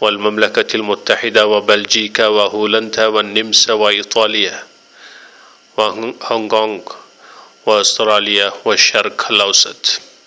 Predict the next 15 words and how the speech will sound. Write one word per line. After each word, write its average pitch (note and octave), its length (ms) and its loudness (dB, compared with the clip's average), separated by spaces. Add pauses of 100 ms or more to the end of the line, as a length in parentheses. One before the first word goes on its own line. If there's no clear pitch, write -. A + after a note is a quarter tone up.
(2000)
إن A#2+ 180 0
صناعة C3+ 500 2
الأحجار B2+ 560 2
في A#2+ 180 -2
سريلانكا A#2 720 -2 (1080)
تجمع A2 600 0 (460)
ما A2+ 160 4
بين A#2+ 320 0
العراقة A#2 1160 2 (480)
التي A2 460 2
يعود G#2+ 420 0
تاريخها G#2+ 720 2
للماضي G2+ 720 -2 (920)
والمهارات A2 800 2
الحديثة A2 800 -2